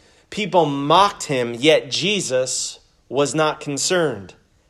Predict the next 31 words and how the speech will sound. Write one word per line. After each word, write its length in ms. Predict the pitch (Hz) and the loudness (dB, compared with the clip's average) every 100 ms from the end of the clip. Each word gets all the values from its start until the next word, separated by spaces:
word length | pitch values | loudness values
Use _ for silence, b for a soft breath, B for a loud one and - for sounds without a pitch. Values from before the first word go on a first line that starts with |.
| _ b b b b | _ b b b b
Jesus 500 | 160 208 180 175 147 | -2 0 0 -2 0
was 220 | 156 131 | -2 -2
more 440 | 151 190 240 254 | 0 4 6 6
concerned 840 | 254 170 143 - 143 131 127 139 131 b b b b - | 2 -4 -4 -2 -2 -2 -6 -10 -16 b b b b -2
in 220 | 160 156 | 0 0
doing 640 | 160 214 208 147 123 135 - - - - | 2 4 4 2 0 -4 -8 -12 -6 2
the 120 | 139 | 2
will 640 | 135 175 175 175 180 165 - | 4 4 6 6 4 0 -4
of 160 | 147 135 | -4 -2
the 80 | |
Father. 480 | 139 175 170 147 131 | -2 2 4 4 2
And 160 | 127 127 | -2 0
what 200 | 143 175 | 2 4
was 180 | 196 147 | 2 0
the 80 | 180 | 0
will 260 | 180 185 | 2 4
of 120 | 175 | 4
the 80 | 151 | 2
Father 400 | - 175 180 196 | 2 6 6 4
for 180 | - 151 | -2 -8
Jesus? 460 | - 170 180 196 - | -8 -8 -6 -10 -8
It 160 | 160 | -6
was 240 | 147 143 143 | -4 -6 -8
to 100 | 147 | -12
come 400 | - 185 190 180 | -8 -4 -2 0
down 300 | 180 170 165 | 0 0 -2
to 160 | 156 | -4
earth 600 | 156 151 151 - - - - | 0 0 0 -6 -20 -20 -8
and 280 | 127 131 131 | -6 -4 2
rescue 800 | 156 160 - 160 160 160 156 156 B B | 2 2 -2 -2 2 2 0 -6 B B
sinners. 920 | - - 151 127 107 92 - - - | -4 0 0 0 -4 -6 -8 -8 -12